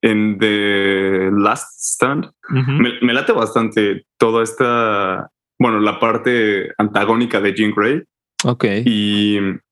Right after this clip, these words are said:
Speaker 2: A mí no mucho.
Speaker 1: y bueno, en Dark Phoenix, bueno, ya nos va a tocar hablar de eso, te, te platico al rato.
Speaker 2: Ujú.
Speaker 1: Este, <laughs> pero regresando a William Stryker, también me,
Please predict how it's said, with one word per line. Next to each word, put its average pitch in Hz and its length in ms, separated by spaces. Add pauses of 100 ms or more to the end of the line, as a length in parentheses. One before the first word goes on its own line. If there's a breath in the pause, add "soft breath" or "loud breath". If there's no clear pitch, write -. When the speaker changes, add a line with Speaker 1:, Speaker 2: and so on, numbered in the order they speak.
(160)
Speaker 2:
A 135 60
mí 147 100
no 139 100
mucho. 120 320
Speaker 1:
y 135 100
bueno, 127 300
en 110 580 (260)
Dark 131 220
Phoenix, 147 180
bueno, 185 160
ya 135 120
nos 120 180
va 117 100
a 104 60
tocar 107 240
hablar 101 240
de - 60
eso, - 180
te, 57 300
te - 80
platico - 380
al 90 60
rato. 87 300 (280 loud breath)
Speaker 2:
Ujú. 98 100
Speaker 1:
Este, 120 380
<laughs> - 760
pero 110 540
regresando 113 420
a 139 40
William 135 260
Stryker, 131 400
también 117 260
me, 123 500